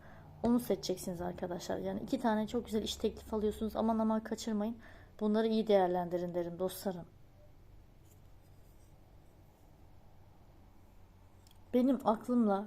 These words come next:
resmen biri oyun oynuyor." diyorsunuz arkadaşlar. Şüphelendiğiniz biri var mı? Yani bu kişi benim aklımla, zekamla bildiğin oyun oynamaya çalışıyor. Siz bu kişiyi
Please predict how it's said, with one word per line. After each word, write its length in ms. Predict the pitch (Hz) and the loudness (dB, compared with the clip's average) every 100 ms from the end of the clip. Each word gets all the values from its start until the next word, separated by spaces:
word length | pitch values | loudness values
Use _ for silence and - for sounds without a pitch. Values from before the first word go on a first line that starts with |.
| 214 | 0
resmen 480 | 220 226 220 214 202 | 0 2 2 2 4
biri 160 | 214 | 2
oyun 280 | - 208 214 | 4 4 4
oynuyor." 380 | 196 170 170 170 | 2 0 -6 -2
diyorsunuz 360 | 175 170 185 | -2 -2 -6
arkadaşlar. 520 | 175 185 196 190 - 185 | -4 -4 -2 -4 -4 -6
Şüphelendiğiniz 840 | - - 220 214 208 214 214 190 | -6 -2 0 2 2 0 0 2
biri 180 | 214 214 | 2 4
var 140 | 247 | 2
mı? 200 | 190 160 - - - - - - - - - | 2 -6 -18 -20 -20 -20 -20 -20 -20 -20 -6
Yani 240 | 226 196 214 | -2 -2 -2
bu 80 | |
kişi 200 | 214 - | -6 -2
benim 200 | 208 208 214 | 0 0 2
aklımla, 640 | 196 202 208 202 196 196 - | 0 0 -2 0 0 -2 -6
zekamla 720 | 190 202 - 208 202 202 208 208 | -6 -4 -2 -2 0 -2 -2 -4
bildiğin 340 | 233 214 220 | -2 -2 -2
oyun 220 | - 208 202 | 0 2 2
oynamaya 440 | 190 175 170 170 | 0 -2 -8 -10
çalışıyor. 480 | - 175 185 - 185 - - - - - | -8 -8 -8 -10 -12 -14 -20 -20 -20 -20
Siz 440 | - - 226 214 - | -12 -4 -2 -2 -6
bu 180 | 220 | -6
kişiyi 460 | 220 - - 208 226 | -6 -8 -2 0 -2